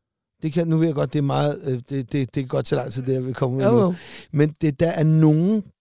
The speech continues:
Speaker 1: kvinder, der ikke synes, det er fedt, at hvis de for eksempel siger, "Nu tager jeg, øh, på yoga, øh, ophold i en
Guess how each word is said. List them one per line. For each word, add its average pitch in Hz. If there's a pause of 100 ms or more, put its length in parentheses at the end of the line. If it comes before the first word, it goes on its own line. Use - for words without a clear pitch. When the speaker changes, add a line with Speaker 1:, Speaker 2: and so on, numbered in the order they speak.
(160)
Speaker 1:
kvinder, 147 (760)
der 160 (120)
ikke 170
synes, 165
det 165
er 143
fedt, 156 (560)
at 147 (160)
hvis 139
de 202
for 180
eksempel 160
siger, 156
"Nu 170
tager 185
jeg, 156 (500)
øh, 135
på 139
yoga, 156 (280)
øh, 131
ophold 139
i 131
en 135